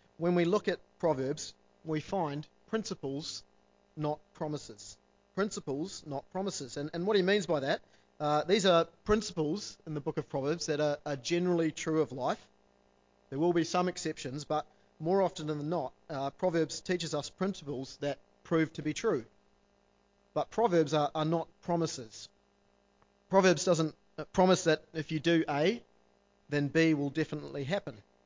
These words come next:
Uh, in today's reading, verse eleven says, "He who loves a pure heart and whose speech is gracious will have the king for his friend." Now, it's not promising us friendship with King, with King Charles if, if we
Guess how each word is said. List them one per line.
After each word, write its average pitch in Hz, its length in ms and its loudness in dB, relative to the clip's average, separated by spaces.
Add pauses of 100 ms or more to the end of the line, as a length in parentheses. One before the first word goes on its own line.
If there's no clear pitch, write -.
(400)
Uh, 135 260 -2 (400)
in 151 80 -6
today's 156 340 6
reading, 165 300 2
verse 160 240 2
eleven 160 300 2
says, 170 400 0 (400)
"He 175 160 6
who 165 120 4
loves 170 300 6
a 170 60 2
pure 185 260 0
heart 143 300 0 (200)
and 151 220 0
whose 151 220 2
speech 190 420 0
is 139 120 0
gracious 170 540 2
will 151 200 -2
have 147 260 0 (140)
the 139 100 -4
king 156 400 -2
for 147 180 -4
his 143 140 -4
friend." 139 380 -4 (680)
Now, 139 100 -6
it's - 120 -10
not 202 180 0
promising 185 400 0
us 156 300 -4 (220)
friendship 165 420 0
with 151 140 -6
King, 156 260 -4 (260)
with 156 280 -4
King 165 180 -2
Charles 156 480 0
if, - 180 -4
if 156 160 -10
we 143 220 -2